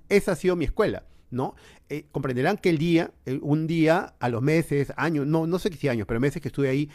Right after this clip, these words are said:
que estaba sentado, yo no hablaba con nadie, era un chiquillo de doce años, o trece a lo mucho, ¿no? No hablaba con nadie, estaba sentadito ahí con mis instrumentos, esperando que se vayan para empezar a tocar.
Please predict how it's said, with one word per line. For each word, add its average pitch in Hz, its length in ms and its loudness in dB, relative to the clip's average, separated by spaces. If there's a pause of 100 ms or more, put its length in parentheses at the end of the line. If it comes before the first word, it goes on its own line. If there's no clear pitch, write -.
(120)
que 131 80 -6
estaba 165 220 0
sentado, 165 360 -2
yo 151 140 2
no 175 80 2
hablaba 175 260 4
con 127 180 0
nadie, 151 420 0
era 147 100 -2
un 165 60 -4
chiquillo 139 300 0
de 131 100 4
doce 127 280 0
años, 127 320 -6 (300)
o 101 140 -8
trece 127 400 -2
a 101 40 -2
lo 101 80 -2
mucho, 127 400 -4 (260)
¿no? 127 220 -8 (160)
No 131 140 0
hablaba 151 240 6
con 127 140 0
nadie, 147 180 2
estaba 135 220 0
sentadito 143 460 -2
ahí 151 60 0
con 147 100 -2
mis 147 100 0
instrumentos, 131 420 -2
esperando 120 280 -2
que 131 80 -4
se 123 80 -4
vayan 135 160 0
para 135 120 -2
empezar 123 220 -2
a 123 40 -2
tocar. 120 280 -4